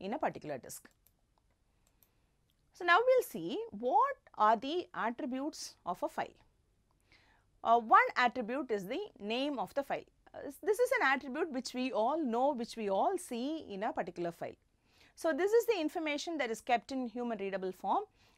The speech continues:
and each file is assigned a file name. Then you have type of the file.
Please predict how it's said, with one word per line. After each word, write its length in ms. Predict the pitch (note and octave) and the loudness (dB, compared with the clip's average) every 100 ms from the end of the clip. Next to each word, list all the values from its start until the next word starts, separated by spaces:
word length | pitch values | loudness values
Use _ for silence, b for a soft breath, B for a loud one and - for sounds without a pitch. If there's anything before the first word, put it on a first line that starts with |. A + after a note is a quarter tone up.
| A#3 | -2
and 160 | B3 | 0
each 240 | D#4+ A4 - | 2 -2 -2
file 280 | A3 A#3 | -2 0
is 140 | E4+ A3 | 0 -4
assigned 400 | F#3 - F#3 E3+ | -8 -8 -8 -6
a 60 | |
file 240 | - F#3+ E3 | -6 -4 -4
name. 260 | D#3 D#3+ - _ _ _ _ _ _ - | -6 -10 -14 _ _ _ _ _ _ 4
Then 200 | E4 A#4 | 4 4
you 120 | G#4+ | 0
have 280 | A#3 A3 D4 - _ _ | 4 6 6 2 _ _
type 280 | A#3 A#3+ C4 | 2 2 2
of 120 | E3 | -6
the 80 | - | -8
file. 220 | C4+ E3 | -4 -6